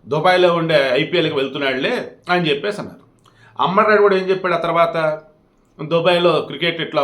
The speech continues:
ఉంది, so కాన్సన్ట్రేషన్ పెట్టాలి కదా" అని చెప్పేసి అటు వెళ్తున్నా అన్నాడు. So almost ఇక అంతే ఏమన్నారు? "ఏ లేదు, పాపం వైసీపీ అతను తప్పట్లేదు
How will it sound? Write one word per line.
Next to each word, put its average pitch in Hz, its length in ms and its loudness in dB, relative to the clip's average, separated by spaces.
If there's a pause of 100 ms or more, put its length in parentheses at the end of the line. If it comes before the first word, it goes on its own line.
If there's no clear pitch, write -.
ఉంది, 185 180 -8 (120)
so 190 80 -2 (220)
కాన్సన్ట్రేషన్ 147 460 -6
పెట్టాలి 139 220 -6
కదా" 139 120 -4
అని 131 80 -6
చెప్పేసి 127 260 -8
అటు 127 160 -8
వెళ్తున్నా 123 360 -6
అన్నాడు. 104 200 -12 (400)
So 220 120 -4
almost 196 300 0
ఇక 185 120 -2
అంతే 180 200 -2
ఏమన్నారు? 165 360 -2 (100)
"ఏ - 20 0 (120)
లేదు, 160 240 -2
పాపం 127 220 -10
వైసీపీ 127 320 -6
అతను 160 220 -10
తప్పట్లేదు 127 580 -2